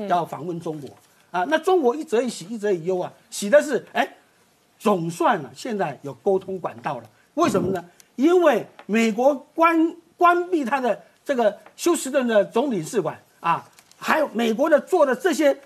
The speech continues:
Speaker 1: 所有在南海的军事行动，没有跟中共打声招呼啊。
Speaker 2: 嗯。嗯。
Speaker 1: 啊，习近平跟川普之间是有热线啊，随时过去有什么状况啊，美国跟中国透过热线彼此都会照会一下的。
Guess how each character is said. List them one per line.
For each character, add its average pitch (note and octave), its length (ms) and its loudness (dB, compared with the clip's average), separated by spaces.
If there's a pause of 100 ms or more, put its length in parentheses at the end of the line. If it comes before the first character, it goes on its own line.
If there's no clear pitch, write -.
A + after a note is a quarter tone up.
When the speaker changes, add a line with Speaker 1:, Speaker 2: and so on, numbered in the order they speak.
Speaker 1:
所 F4+ 400 0
有 A#3 160 2
在 B3+ 160 0
南 A3+ 280 -4
海 A3+ 140 -2
的 A3 100 -2
军 D4 200 -8
事 B3+ 80 -8
行 G3+ 200 -8
动， A#3+ 140 -12 (640)
没 E4 120 0
有 C#4 180 4
跟 C#4+ 320 2
中 D4+ 160 0
共 C4 160 0
打 D3 160 -4
声 F#3+ 160 -4
招 F3 180 -4
呼 D#3 180 -12
啊。 - 60 -20 (100)
Speaker 2:
嗯。 F#3 180 -14
嗯。 F3+ 80 -2
Speaker 1:
啊， G#3 120 -6 (360)
习 D4 180 -4
近 G4 160 6
平 C#4 260 0 (480)
跟 F4 200 0
川 E4 200 2
普 A3 120 -2
之 F3 60 -10
间 B3 260 -2 (160)
是 - 160 -2
有 A3+ 100 6
热 C#4+ 220 4
线 G#3 260 -2 (340)
啊， D3+ 160 -16 (140)
随 F4+ 260 4
时 A3+ 200 -2
过 D4+ 200 0
去 G#3+ 240 -6 (140)
有 D4+ 100 -4
什 B3+ 140 -2
么 C4 60 -4
状 C4+ 200 2
况 G#3+ 240 -2 (140)
啊， A3+ 180 -2 (200)
美 A3+ 200 4
国 C#4 140 6
跟 D4+ 180 0
中 E4 200 0
国 G#3 160 2
透 - 260 -4
过 A#3+ 140 -2
热 C4 180 2
线 G3+ 240 -4 (480)
彼 D4+ 160 2
此 G3 160 -6
都 B3+ 120 -2
会 A3+ 100 6
照 A3+ 180 2
会 F#3 160 -6
一 C#3 80 -8
下 D3+ 140 -8
的。 A#2+ 80 -14